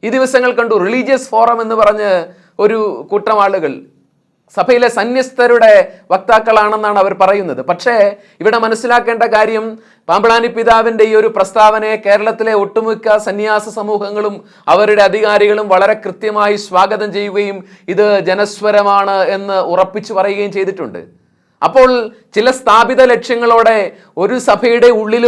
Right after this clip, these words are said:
ഒതുങ്ങാത്ത ചില ആളുകൾ രൂപപ്പെടുത്തിയിട്ടുള്ളതാവാം ഇങ്ങനെയുള്ള കൂട്ടങ്ങൾ അല്ലെങ്കിൽ സംഘടനകൾ. അവർ ഈ ദിവസങ്ങളിൽ പാമ്പ്ളാനി പിതാവ് ക്രൈസ്തവ വിശ്വാസത്തെ അപലപിച്ചു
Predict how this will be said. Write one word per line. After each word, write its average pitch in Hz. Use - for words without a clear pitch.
ഒതുങ്ങാത്ത 240
ചില 226
ആളുകൾ 220
രൂപപ്പെടുത്തിയിട്ടുള്ളതാവാം 202
ഇങ്ങനെയുള്ള 226
കൂട്ടങ്ങൾ 220
അല്ലെങ്കിൽ 196
സംഘടനകൾ. 202
അവർ 220
ഈ -
ദിവസങ്ങളിൽ 233
പാമ്പ്ളാനി 220
പിതാവ് 220
ക്രൈസ്തവ 208
വിശ്വാസത്തെ 208
അപലപിച്ചു 214